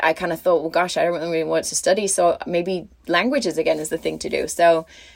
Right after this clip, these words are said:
I took French, English, Spanish, but I needed one more. You had to do another language, and the choice was German or Russian.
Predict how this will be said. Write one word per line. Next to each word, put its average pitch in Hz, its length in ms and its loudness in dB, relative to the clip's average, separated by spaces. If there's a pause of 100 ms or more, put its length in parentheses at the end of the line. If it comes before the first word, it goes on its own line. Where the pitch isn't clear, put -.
(160)
I 170 80 2
took - 480 2
French, 190 460 2
English, 180 440 2
Spanish, 165 600 -2
but 175 140 2
I 170 80 2
needed 170 260 2
one 165 200 4
more. 160 280 2
You 165 120 -2
had 165 220 -4
to - 80 -10
do 160 120 0
another 156 260 0
language, 160 460 0
and 156 220 -4
the 151 80 -12
choice 170 340 0
was 156 140 -6
German 160 380 -2
or 147 120 -6
Russian. 175 480 -6